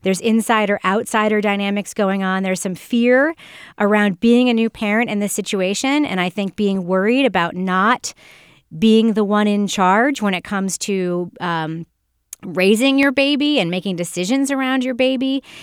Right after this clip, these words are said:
And I, I, I think this is more of, about feeling like an outsider in your in-laws' family, like, more than anything else. I mean,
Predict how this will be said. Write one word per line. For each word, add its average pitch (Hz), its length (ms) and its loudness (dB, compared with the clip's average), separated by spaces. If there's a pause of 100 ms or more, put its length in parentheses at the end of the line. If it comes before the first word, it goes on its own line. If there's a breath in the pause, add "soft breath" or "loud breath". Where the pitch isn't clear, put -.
(260 loud breath)
And 233 420 2 (460)
I, 262 200 -4 (120)
I, 247 160 -4 (300)
I 226 100 -4
think 339 400 -2
this 359 200 -2
is 381 140 0
more 214 420 4
of, 202 180 0
about 208 340 -2
feeling 226 460 2
like 185 180 0
an 202 180 -2
outsider 180 920 -2 (400 soft breath)
in 202 140 2
your 208 100 2
in-laws' 190 420 -2
family, 285 380 0
like, 170 220 -6
more 214 260 2
than 233 120 0
anything 226 440 0
else. 254 240 0
I 233 60 0
mean, 220 100 0